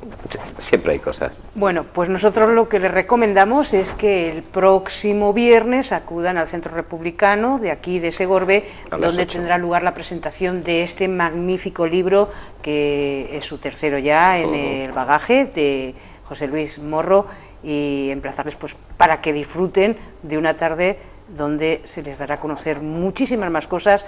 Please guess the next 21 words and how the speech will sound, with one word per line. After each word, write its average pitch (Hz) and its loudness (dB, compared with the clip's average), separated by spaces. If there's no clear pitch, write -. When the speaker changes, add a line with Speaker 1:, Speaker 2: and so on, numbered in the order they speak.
Speaker 2:
de 160 -4
las 156 -2
que 156 -10
nosotros 151 -10
hemos 147 -12
hablado 123 -10
aquí, 120 -16
¿no, 127 -10
Pepe? 151 -8
Speaker 1:
Supongo 131 10
que 90 2
sí. 78 0
Mi 90 2
amigo 90 10
Alfonso 85 4
Cervera, 90 4
que - -8
se - -2
ha 80 2
dignado 95 4
venir, 98 -4